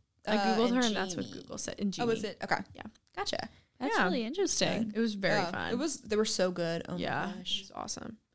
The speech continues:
Speaker 2: That's a whole nother topic, but
Speaker 1: But yeah.
Speaker 2: suffice to say. So Josh Strickland,
Speaker 1: Yeah.
Speaker 2: very similar vibe.
Speaker 1: Yeah.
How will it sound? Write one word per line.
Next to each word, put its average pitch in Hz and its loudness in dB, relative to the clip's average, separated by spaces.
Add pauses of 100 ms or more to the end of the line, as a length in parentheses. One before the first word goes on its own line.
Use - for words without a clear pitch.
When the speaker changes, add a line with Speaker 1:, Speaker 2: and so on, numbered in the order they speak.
Speaker 2:
That's 220 -2
a 202 -2
whole 185 -2
nother 175 -2
topic, 175 -2
but - -4
Speaker 1:
But 247 0
yeah. 269 4 (500)
Speaker 2:
suffice - -4
to - -10
say. - -6 (100)
So - -4
Josh 208 2
Strickland, 185 0
Speaker 1:
Yeah. 175 -6
Speaker 2:
very 190 0
similar 175 -2
vibe. - -2
Speaker 1:
Yeah. 185 -6